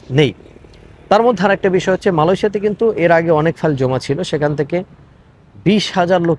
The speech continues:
নেওয়ার কথা ছিল। তারপর আবার নতুন লোক অনেকে আবেদন করে রেখে দিয়েছে, তাদের মধ্যে কাউকে নিবে কিনা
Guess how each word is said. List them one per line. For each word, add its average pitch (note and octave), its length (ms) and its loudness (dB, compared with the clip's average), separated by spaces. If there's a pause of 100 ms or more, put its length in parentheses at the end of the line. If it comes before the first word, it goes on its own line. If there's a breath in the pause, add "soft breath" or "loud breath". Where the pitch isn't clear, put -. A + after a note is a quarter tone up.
নেওয়ার A#2+ 260 -2
কথা G2+ 240 -12
ছিল। - 140 -16 (400)
তারপর C3 320 -2
আবার C#3+ 140 0 (140)
নতুন F#3 260 0 (100)
লোক D#3+ 120 2 (100)
অনেকে B2+ 280 -4
আবেদন B2+ 320 -2
করে B2+ 140 0
রেখে A2+ 280 -2
দিয়েছে, A#2 280 -6 (560 soft breath)
তাদের B2+ 280 2
মধ্যে C#3 240 0 (320)
কাউকে C3+ 320 2
নিবে C3+ 380 2
কিনা C#3+ 200 0